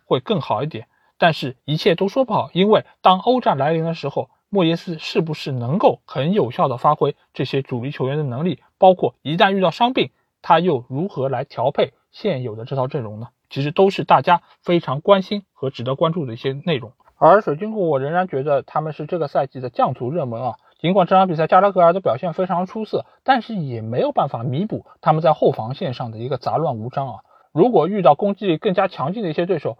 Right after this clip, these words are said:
我觉得他们被打花的概率其实非常高的。而且从进攻线上来说，我也没有看出他们在整个进攻体系上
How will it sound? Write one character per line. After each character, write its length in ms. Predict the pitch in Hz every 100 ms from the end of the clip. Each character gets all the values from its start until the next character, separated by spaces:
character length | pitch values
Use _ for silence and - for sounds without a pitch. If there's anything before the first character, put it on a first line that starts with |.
| _
我 100 | -
觉 100 | 120
得 80 | 160
他 220 | 160 -
们 140 | 180 170
被 160 | 185
打 180 | 139 -
花 180 | 104 185
的 80 | 180
概 140 | 175
率 120 | 131 117
其 160 | 151
实 80 | 165
非 140 | 180 240
常 100 | 214
高 160 | 233
的。 140 | 190 - _
而 140 | - 320
且 140 | - - _
从 260 | - 226
进 180 | - 359
攻 180 | 190 262
线 140 | 294
上 140 | 190 139
来 120 | 123
说， 280 | 139 175 170 - _
我 320 | - 160 143 123
也 220 | 123 113
没 180 | 113 196
有 140 | 277
看 240 | - 160
出 140 | 135 151
他 200 | - 190
们 260 | 170 139
在 280 | - 170 127 - _
整 220 | - 113
个 120 | 151
进 160 | 185 202
攻 140 | 226
体 140 | 262 117
系 160 | -
上 180 | 208 139